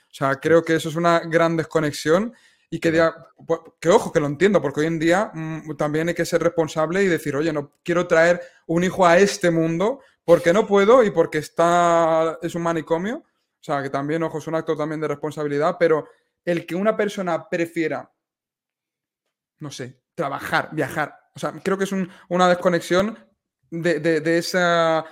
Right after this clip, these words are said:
Speaker 1: eh,
Speaker 2: Naturaleza.
Speaker 1: parte más natural nuestra, ¿no? O sea, creo que <laughs> es una, es una consecuencia. Te iba a decir algo más, pero se me ha olvidado, así que,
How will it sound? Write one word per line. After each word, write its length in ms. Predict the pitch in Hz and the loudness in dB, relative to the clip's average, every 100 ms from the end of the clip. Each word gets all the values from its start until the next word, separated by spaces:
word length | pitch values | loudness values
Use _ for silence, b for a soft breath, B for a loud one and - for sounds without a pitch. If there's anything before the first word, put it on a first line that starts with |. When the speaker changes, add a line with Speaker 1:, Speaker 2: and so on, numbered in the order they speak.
| B B B | B B B
Speaker 1:
eh, 120 | 139 | -8
Speaker 2:
Naturaleza. 420 | 123 127 127 135 | -2 2 4 4
Speaker 1:
parte 380 | 180 170 180 170 - | 0 -2 -4 -8 -4
más 500 | 175 175 170 - - | 2 4 2 -2 -12
natural 880 | 170 170 165 160 147 143 139 135 131 | -2 -2 0 0 2 0 0 -6 -10
nuestra, 540 | 147 147 135 127 127 120 | -10 -6 -6 -6 -10 -12
¿no? 180 | 135 - | -12 -16
O 40 | |
sea, 320 | - 123 123 | -12 -8 -8
creo 220 | 123 135 135 | -6 -6 -4
que 300 | 143 135 135 | -2 -2 -4
<laughs> 580 | 139 190 160 175 147 | -4 -6 -6 -8 -12
es 120 | 147 151 | -8 -2
una, 280 | 143 143 | 0 0
es 100 | 139 | -2
una 120 | 147 135 | -4 -4
consecuencia. 500 | 127 131 127 127 127 | -4 -6 -6 -6 -2
Te 80 | |
iba 100 | 143 | 0
a 40 | 160 | 2
decir 160 | 151 | 2
algo 140 | 156 147 | 0 2
más, 120 | 165 | 0
pero 120 | 165 143 | 0 -4
se 60 | |
me 80 | 139 | -2
ha 20 | |
olvidado, 280 | 143 147 151 | 0 2 2
así 180 | 143 127 | 0 -6
que, 460 | 127 120 117 117 | -8 -6 -6 -8